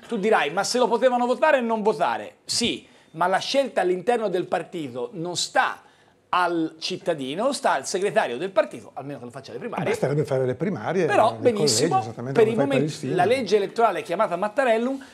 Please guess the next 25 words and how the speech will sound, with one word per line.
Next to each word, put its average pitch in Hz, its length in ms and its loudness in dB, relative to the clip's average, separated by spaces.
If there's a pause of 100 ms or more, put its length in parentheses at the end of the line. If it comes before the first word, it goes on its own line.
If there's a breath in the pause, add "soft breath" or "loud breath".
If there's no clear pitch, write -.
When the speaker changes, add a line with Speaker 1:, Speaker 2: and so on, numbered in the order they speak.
Speaker 1:
prevedeva 240 420 4
che 180 140 -4
nei 208 180 -2
collegi, 139 560 -2
quelli 262 420 2
incerti, 202 920 -2 (260 soft breath)
si 226 200 -2
correva 220 360 4
come 190 220 -2
dei 175 140 -2
matti 131 500 -8
e 196 80 -2
si 214 160 -2
mettevano 208 340 0
i 175 40 -4
candidati 175 400 0
migliori. 147 460 -4 (220 loud breath)
Quelli 381 320 4
sicuri, 226 540 4
fatevelo 208 320 6
dire 220 140 6
da 202 80 8
uno 208 140 4
in 196 80 -4
Toscana, 160 600 0